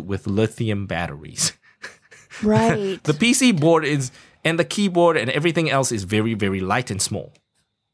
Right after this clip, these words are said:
Speaker 2: Mm-hmm.
Speaker 1: So most of the space is used to fill up with battery.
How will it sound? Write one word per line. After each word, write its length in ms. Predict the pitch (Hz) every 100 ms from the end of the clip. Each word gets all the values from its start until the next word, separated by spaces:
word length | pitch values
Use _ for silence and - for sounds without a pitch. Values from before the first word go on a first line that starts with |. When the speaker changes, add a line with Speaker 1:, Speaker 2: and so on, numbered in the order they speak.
| _
Speaker 2:
Mm-hmm. 400 | 226 196 233 247 226 _ _ _ _ _
Speaker 1:
So 140 | - 113
most 340 | 113 156 190
of 80 | 196
the 60 | -
space 540 | - - 135 - - -
is 140 | 98
used 460 | 85 101 113 - - _ _
to 100 | -
fill 640 | - - 147 92 85 117 _ _ _ _
up 320 | 113 92 - _ _
with 440 | - 98 107 - - _
battery. 560 | - 160 156 - - _